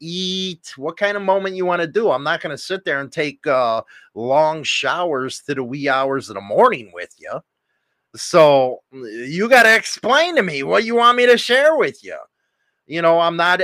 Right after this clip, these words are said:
I don't go that way. I'm sorry. Uh, to each their own. But sharing a moment, man, seems kinda freaky to me, man.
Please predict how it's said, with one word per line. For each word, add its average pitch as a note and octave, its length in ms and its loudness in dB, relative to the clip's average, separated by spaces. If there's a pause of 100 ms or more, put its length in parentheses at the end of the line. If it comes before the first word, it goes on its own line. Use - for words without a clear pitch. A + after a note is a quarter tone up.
I D#3+ 300 2
don't F3 260 -2
go D#3 260 0
that G#3+ 320 4
way. A#3+ 500 2
I'm D3 260 0
sorry. C#4 1000 -4 (280)
Uh, C#3+ 420 2
to F3+ 320 -12
each G3+ 420 -10
their D3+ 380 -2
own. B3 720 0 (1080)
But D#3+ 480 0 (640)
sharing C4 520 -2
a D4+ 60 0
moment, C4+ 540 0
man, D4+ 320 -2
seems C#4 360 -10
kinda C4+ 260 0
freaky C#4 540 -6
to F#3 120 -2
me, B2 300 -12
man. C3+ 440 -14